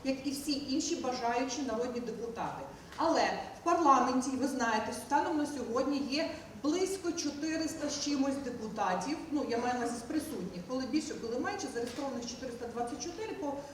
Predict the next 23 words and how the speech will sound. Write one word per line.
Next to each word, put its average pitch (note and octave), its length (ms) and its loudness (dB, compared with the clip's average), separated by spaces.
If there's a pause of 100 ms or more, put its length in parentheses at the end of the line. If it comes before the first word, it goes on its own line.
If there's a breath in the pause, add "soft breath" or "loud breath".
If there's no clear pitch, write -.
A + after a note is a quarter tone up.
(120 loud breath)
по D4+ 100 0
регламенту. C4 600 0 (420 loud breath)
От. A#3+ 160 4 (240)
А B3+ 80 -2
в - 100 -2
координаційному E4 600 0
штабі G#4+ 320 2 (240)
у C#4 80 2
нас F#4 240 6 (280)
всі F#4 300 2
стейкхолдери E4 1000 4
цього D#4 160 6
процесу, D4 500 0 (120)
це C#4+ 60 0
не D#4+ 140 6
тільки E4 300 2
народні A3+ 300 0
депутати, F#3+ 600 -2
це E4+ 80 -2
представники C#4+ 680 -2
різних C#4 440 2
відомств, E4 360 -4
міністерств C4 540 0